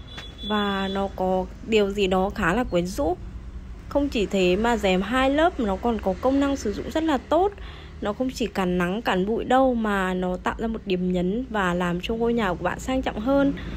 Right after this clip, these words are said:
quyến rũ hơn. Và đây chính là cái nhìn rất là đẹp cho những ai mà yêu cái đẹp, yêu sự nhẹ nhàng và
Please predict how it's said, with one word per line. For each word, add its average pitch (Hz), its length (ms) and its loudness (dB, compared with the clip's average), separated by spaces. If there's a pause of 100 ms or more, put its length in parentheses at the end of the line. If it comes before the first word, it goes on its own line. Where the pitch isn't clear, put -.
(260)
quyến 202 160 2
rũ 277 240 0
hơn. 285 420 0
Và 196 280 0 (500)
đây 262 280 6
chính 214 220 2
là 240 120 4
cái 185 220 0
nhìn 220 420 2
rất 339 180 0
là 330 140 2
đẹp 202 220 4 (220)
cho 226 140 -2
những 220 260 -2
ai 233 220 0
mà 220 180 -2
yêu 240 180 2
cái 202 180 0
đẹp, 226 220 0 (140)
yêu 269 180 2
sự 269 180 -2
nhẹ 220 240 0
nhàng 196 400 0
và 185 160 -2